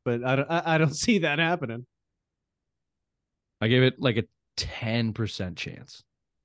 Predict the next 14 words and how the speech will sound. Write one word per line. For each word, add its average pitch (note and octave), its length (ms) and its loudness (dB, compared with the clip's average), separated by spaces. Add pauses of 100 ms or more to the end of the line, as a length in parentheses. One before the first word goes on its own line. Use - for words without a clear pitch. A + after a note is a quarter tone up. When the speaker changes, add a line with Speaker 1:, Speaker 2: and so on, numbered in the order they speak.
(640)
Speaker 2:
I C#3+ 100 2
don't A3+ 200 6
think C4+ 240 4
Belichick D3+ 480 4
is A#2 160 2
as, A2+ 460 2 (760)
look, D3+ 120 0
he's A#2 260 0
arrogant C3+ 500 6 (100)
and, G2+ 340 0
and G2+ 360 -2 (1600)
all B2+ 180 4
get A2 220 2
out. E2+ 200 -4